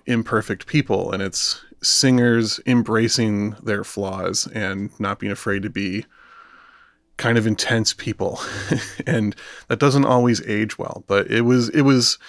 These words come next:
a pushback against what was seen to be the overly sterile Nashville pop sound of country music. So the people wanted to have that raw, authentic quality to, to what was going on. And another big feature of it was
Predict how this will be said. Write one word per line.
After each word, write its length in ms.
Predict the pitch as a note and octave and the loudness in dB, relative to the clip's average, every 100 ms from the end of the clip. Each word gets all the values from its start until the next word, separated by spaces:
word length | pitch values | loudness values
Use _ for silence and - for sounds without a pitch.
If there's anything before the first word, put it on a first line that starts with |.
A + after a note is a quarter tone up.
| - - - - | -20 -20 -10 -4
a 60 | |
pushback 600 | - E3 E3+ - A#2+ A2 | 0 2 2 6 4 4
against 380 | B2 G#2+ A#2 G#2+ | 0 2 0 0
what 80 | A2 | -2
was 160 | G#2+ G#2+ | 0 0
seen 200 | - A2+ | 2 0
to 120 | - | -2
be 160 | G#2 A2+ | -4 -2
the 120 | G#2 | 0
overly 420 | - A2 A#2 A2 G2+ | 0 0 2 0 0
sterile 800 | - - A2 G#2 G2+ F#2+ F#2+ - - | 0 0 0 0 0 0 -2 -8 -10
Nashville 640 | A2+ G2+ G2 - G#2+ G2+ | -2 -2 -2 -4 -2 -2
pop 340 | - G2 F2+ - | -4 -2 -2 -2
sound 460 | - D#2+ - - - - _ - | -4 -4 -6 -8 -12 -20 _ -10
of 160 | A#2 | -10
country 320 | - - - - | -8 -10 -8 -8
music. 440 | F#2 - - - - _ _ | -6 -6 -6 -10 -20 _ _
So 160 | - - | -10 -10
the 140 | - - - - | -10 -18 -20 -10
people 240 | G#2+ A2+ | -2 0
wanted 240 | A2 G#2+ G2+ | 2 2 2
to 60 | |
have 280 | G2+ G2+ G2 | 0 -2 -4
that 140 | G2+ G2 | -6 -8
raw, 540 | G2 G#2 G#2 G2+ G2+ - - | -4 0 2 2 -2 -6 -10
authentic 680 | G2 - - G2 - F#2 - | -10 -10 -8 -6 -6 -10 -14
quality 440 | - - G2 F#2+ | -8 -6 -4 -6
to, 80 | G2+ | -6
to 160 | - - | -10 -6
what 140 | E2 | -6
was 120 | F#2+ | -6
going 280 | - G2+ G2 | -6 -4 -2
on. 240 | G2 G2 G#2 - - - - - - | 0 -2 -4 -10 -16 -16 -16 -14 0
And 360 | C#3+ D3 D3+ D3+ B2 G2 | 4 6 4 0 -6 0
another 320 | C3 C3+ D3 | 4 4 4
big 180 | C3 C3 | 2 -2
feature 380 | - C3 - B2+ | 0 -4 0 2
of 140 | A#2 | 2
it 80 | A2+ | 2
was 540 | F#2+ A2+ A2 G#2+ G2+ | 0 2 2 2 0